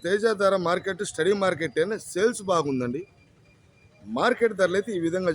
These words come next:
జరిగినాయి. అటు మీడియం, మీడియం బెస్ట్లు పన్నెండు వేలు మొదలుకొని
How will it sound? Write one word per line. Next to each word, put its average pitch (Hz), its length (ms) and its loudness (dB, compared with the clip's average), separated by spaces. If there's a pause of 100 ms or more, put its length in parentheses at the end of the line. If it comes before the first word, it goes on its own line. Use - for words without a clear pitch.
జరిగినాయి. 147 340 -2 (1400)
అటు 170 180 -4 (160)
మీడియం, 262 400 4 (120)
మీడియం 226 240 4 (100)
బెస్ట్లు 180 300 0 (600)
పన్నెండు 208 380 2
వేలు 233 240 6
మొదలుకొని 208 440 -2